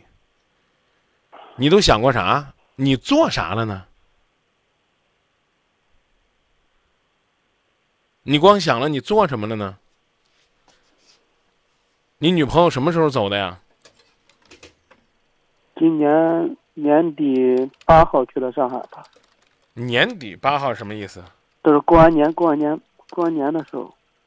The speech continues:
Speaker 2: 去的上海。
Speaker 1: 呃，说清楚。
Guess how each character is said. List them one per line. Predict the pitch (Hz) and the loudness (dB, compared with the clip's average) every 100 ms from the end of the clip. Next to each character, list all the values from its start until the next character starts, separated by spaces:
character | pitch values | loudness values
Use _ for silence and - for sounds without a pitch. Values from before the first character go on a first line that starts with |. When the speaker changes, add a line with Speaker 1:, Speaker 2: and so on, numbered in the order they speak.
| _ _ _ _ | _ _ _ _
Speaker 2:
去 | _ - | _ -18
的 | 135 | -18
上 | 131 120 | -16 -18
海。 | _ _ _ _ _ _ _ | _ _ _ _ _ _ _
Speaker 1:
呃， | 82 113 | -20 -14
说 | 160 151 | -8 -6
清 | - 175 | -6 -8
楚。 | 131 | -10